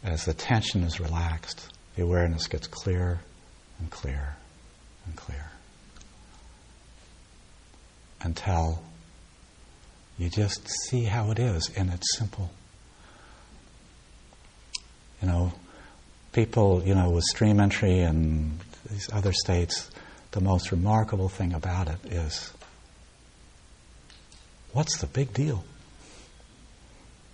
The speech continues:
It seems like a huge deal approaching it. Um,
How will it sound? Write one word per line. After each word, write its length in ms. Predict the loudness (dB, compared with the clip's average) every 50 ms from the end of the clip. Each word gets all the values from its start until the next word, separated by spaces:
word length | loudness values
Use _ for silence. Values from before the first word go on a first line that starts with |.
| -20 -20 -20 -20 -20 -18 -18
It 440 | -18 -18 -18 -20 -20 -20 -10 -4 2 6
seems 200 | 6 6 6 6
like 180 | 4 4 4 2
a 40 |
huge 420 | -2 0 2 2 4 4 2 0 -2
deal 260 | -2 0 0 0 0
approaching 480 | -2 -4 -4 -4 -4 -4 -6 -6 -8 -8
it. 200 | -8 -8 -12 -16 -20 -20 -20 -20 -20 -20 -20 -20 -20 -20 -20 -20 -20 -20 -20 -20 -20 -20 -20 -20 -20 -20 -20 -20 -20 -20 -16 -14
Um, 400 | -14 -12 -10 -10 -10 -10 -10 -12